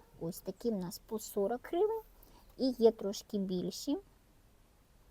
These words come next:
Їх тільки дві. Такі коштували вісім копійок. Такі теж по сорок гривень. Таких є більше коричневих.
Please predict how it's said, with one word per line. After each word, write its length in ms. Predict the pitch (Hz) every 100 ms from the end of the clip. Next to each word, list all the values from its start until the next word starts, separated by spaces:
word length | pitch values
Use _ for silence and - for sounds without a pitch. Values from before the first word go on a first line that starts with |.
| - - - 208
Їх 180 | 202
тільки 460 | - 202 196 - 190
дві. 480 | 175 160 170 214 359 - - - - - - - - - -
Такі 260 | - - 190
коштували 720 | - 185 - 196 190 202 208
вісім 500 | 202 185 - 196 220
копійок. 680 | - 277 - 311 330 - - - - - - - - - - -
Такі 280 | 190 -
теж 360 | 262 190 214 - -
по 180 | 196 214 - - - - - - - - - - -
сорок 380 | 185 202 196 - -
гривень. 420 | 190 196 - 190 - - - - - -
Таких 440 | 202 - 294 -
є 180 | 202 214
більше 400 | 220 202 - -
коричневих. 920 | - 185 143 - - 196 208 - -